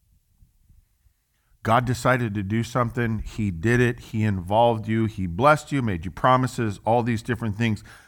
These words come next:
But God shows up on the scene and says, "I'm gonna start with these people and these guys and this lady, and we're gonna do what we do." And over time,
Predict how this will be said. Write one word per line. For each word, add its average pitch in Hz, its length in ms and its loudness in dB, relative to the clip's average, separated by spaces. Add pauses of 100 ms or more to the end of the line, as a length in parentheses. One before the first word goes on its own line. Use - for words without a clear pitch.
But 120 100 0
God 143 240 2
shows 139 320 0
up 143 180 0
on 123 120 4
the 110 80 0
scene 131 320 0
and 110 120 0
says, 110 240 0
"I'm 127 140 2
gonna 147 160 2
start 160 480 2
with 120 220 0
these 135 440 4
people 127 540 0
and 110 300 -2
these 120 360 2
guys 113 320 2
and 107 220 0
this 139 340 0 (360)
lady, 120 440 4
and 101 200 -2
we're 135 100 2
gonna 151 160 4
do 143 360 8
what 135 280 2
we 127 200 4
do." 117 460 4 (320)
And 127 140 0
over 143 320 2
time, 135 600 2